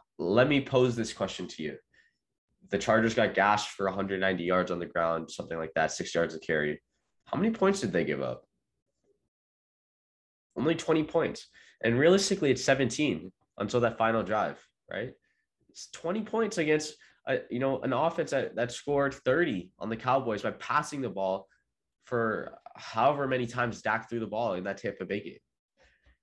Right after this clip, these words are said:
So, you know, yeah, they're gonna be, this is Staley's defense. He's gonna be playing with light boxes. So, you know, let's,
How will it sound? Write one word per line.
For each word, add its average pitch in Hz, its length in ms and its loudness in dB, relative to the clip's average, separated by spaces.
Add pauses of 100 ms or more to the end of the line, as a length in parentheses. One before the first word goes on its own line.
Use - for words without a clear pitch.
So, 123 520 6 (140)
you 135 100 2
know, 120 300 4 (360)
yeah, 160 320 4
they're 160 160 2
gonna 156 140 -2
be, 156 220 -6 (260)
this 147 160 -2
is 160 100 -4
Staley's 170 320 2
defense. 170 440 -4
He's 113 180 0
gonna 131 240 2
be 147 120 -4
playing 135 420 -2 (260)
with 104 220 -6
light 110 260 0
boxes. 101 600 -4 (340)
So, 113 500 0 (260)
you 117 80 -4
know, 110 120 0
let's, 110 300 -6